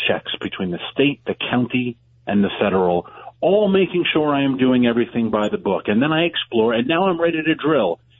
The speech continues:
And now I gotta go through another permitting process, and I need drilling equipment, and that's also millions of dollars of equipment, and I need labor, and they have to have a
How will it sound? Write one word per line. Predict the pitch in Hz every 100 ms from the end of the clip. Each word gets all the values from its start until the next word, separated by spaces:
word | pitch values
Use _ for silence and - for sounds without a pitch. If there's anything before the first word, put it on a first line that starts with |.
| -
And | 90
now | 95 104
I | 117
gotta | 113 117
go | 117 120
through | - 139
another | 139 139 127
permitting | - 104 92 90
process, | - 98 85 90 -
and | 101
I | 117
need | 147 185 -
drilling | 202 302 254
equipment, | 123 - 113 - 87
and | 95 117
that's | 175 -
also | - 196 190 120 110 - - -
millions | 127 139 170 190 190 180 151
of | 135
dollars | 143 135 135 123
of | 120
equipment, | 117 - 107 87 90
and | 113
I | 123
need | 143 156
labor, | 139 139 156 117 85
and | 80 87
they | 139
have | 190 165 170 -
to | 160
have | 139 135
a | 143